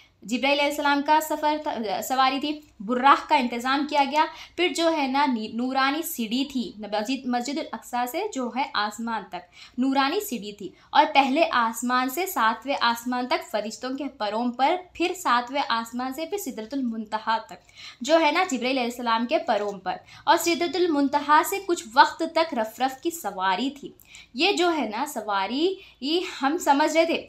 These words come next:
ये सवारी है, मगर नबी करीम सल्लल्लाहु अलैहि वसल्लम जो है रसूल है। यहाँ बताया जा रहा है कि नबी करीम सल्लल्लाहु अलैहि वसल्लम रसूल है। यहाँ बता रहे, एक कदम पे आप बोल रहे मैंने, मैं रसूल हूँ, ये तो सवारियाँ मुझे अल्लाह ताला ने दी हैं, ये तो मैं,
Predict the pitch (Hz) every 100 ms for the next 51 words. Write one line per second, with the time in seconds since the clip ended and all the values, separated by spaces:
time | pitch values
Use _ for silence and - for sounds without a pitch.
0 | - 247 - 240 240 254 339 269 208 -
1 | - - 226 220 214 220 294 262 202 208
2 | 262 320 285 254 269 277 294 285 240 233
3 | 226 277 202 190 - 254 294 320 269 208
4 | - - - - 311 339 240 254 277 330
5 | 330 330 330 330 262 294 349 320 285 311
6 | 320 370 294 208 - 269 311 302 190 -
7 | - - 359 247 247 262 330 247 - -
8 | 254 - 302 277 320 320 349 - 240 285
9 | 254 311 311 339 277 214 233 311 269 269
10 | 330 330 339 339 359 392 440 - - -
11 | 254 339 330 220 220 220 240 302 294 294
12 | 320 320 208 214 220 240 254 269 294 254
13 | 294 285 311 370 - - - 208 262 370
14 | 381 - 381 359 247 220 233 294